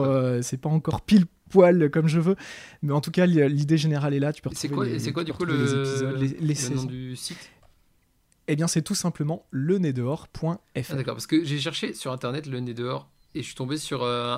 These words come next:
Speaker 1: un
Speaker 2: Oui.
Speaker 1: site, euh, d'un gars qui fait des voyages. <laughs> Du
Speaker 2: Oui.
Speaker 1: coup, je me suis dit,
Speaker 2: Oui.
Speaker 1: c'est pas ça.
Speaker 2: Oui,
Speaker 1: <laughs>
Speaker 2: oui, oui, tout à fait. Il a un meilleur référencement
Speaker 1: Euh.
Speaker 2: que moi. Voilà, moi, tu vois, je, je, moi aussi, je ne savais pas ce qu'était le référencement. Maintenant, je, je sais exactement
Speaker 1: Ouais, voilà,
Speaker 2: ce que
Speaker 1: c'est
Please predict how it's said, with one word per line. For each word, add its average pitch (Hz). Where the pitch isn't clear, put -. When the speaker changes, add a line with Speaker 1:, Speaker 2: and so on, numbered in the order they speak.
Speaker 1:
un 113
Speaker 2:
Oui. 110
Speaker 1:
site, -
euh, 113
d'un 113
gars 131
qui 131
fait 123
des 117
voyages. 113
<laughs> -
Du 233
Speaker 2:
Oui. 202
Speaker 1:
coup, 226
je 226
me 226
suis -
dit, 196
Speaker 2:
Oui. 170
Speaker 1:
c'est -
pas 139
ça. 135
Speaker 2:
Oui, 226
Speaker 1:
<laughs> -
Speaker 2:
oui, 226
oui, 220
tout 185
à 190
fait. 156
Il 165
a 180
un 180
meilleur 202
référencement 190
Speaker 1:
Euh. 147
Speaker 2:
que 160
moi. 147
Voilà, 131
moi, 135
tu 139
vois, 170
je, 135
je, 127
moi 143
aussi, 170
je 165
ne 156
savais 151
pas 165
ce -
qu'était 156
le 147
référencement. 156
Maintenant, 170
je, 139
je 127
sais -
exactement 165
Speaker 1:
Ouais, 185
voilà, 170
Speaker 2:
ce -
que 170
Speaker 1:
c'est -